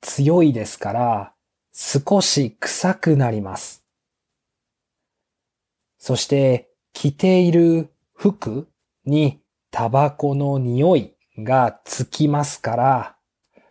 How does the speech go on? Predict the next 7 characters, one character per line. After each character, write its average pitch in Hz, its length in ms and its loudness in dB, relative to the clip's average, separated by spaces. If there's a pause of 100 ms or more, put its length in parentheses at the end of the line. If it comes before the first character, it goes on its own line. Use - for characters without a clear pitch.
(460)
家 131 320 2
に 151 220 -2
帰 - 160 -4 (220)
っ - 100 -20 (160)
て 127 400 -4 (380)
全 160 680 2
部 120 240 -6